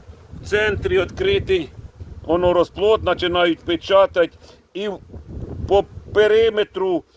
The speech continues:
Все у пилкові, все у пилкові. Диванні експерти пишуть, їм пилку надо. Та тут їм на два роки цього пилку хватить. Матки нема де сія, дивіться. Трошки сійнула, а кружки пилок. Видно там на камеру?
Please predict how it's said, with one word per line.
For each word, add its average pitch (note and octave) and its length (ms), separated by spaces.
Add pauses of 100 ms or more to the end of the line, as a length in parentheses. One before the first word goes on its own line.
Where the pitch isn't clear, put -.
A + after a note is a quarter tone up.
(180)
Все A3 460
у F#3 160
пилкові, F#3+ 840
все G#3+ 300
у G#3 80
пилкові. G#3 720
Диванні G#3+ 500
експерти G#3+ 600
пишуть, G3+ 640
їм A3 180
пилку A3 520
надо. F3 300 (420)
Та A3+ 120
тут C#4 260
їм C4+ 160
на C4 140
два C4 260
роки B3+ 400
цього G3 200
пилку F#3 460
хватить. D#3 580 (320)
Матки A#3+ 460
нема A#3 280
де A3+ 160
сія, A3 420
дивіться. F#3+ 540 (360)
Трошки A3 460
сійнула, A3+ 680 (460)
а G#3+ 300 (240)
кружки A#3 520
пилок. A3 540
Видно A3+ 380
там F#3+ 220
на F3+ 100
камеру? B2 440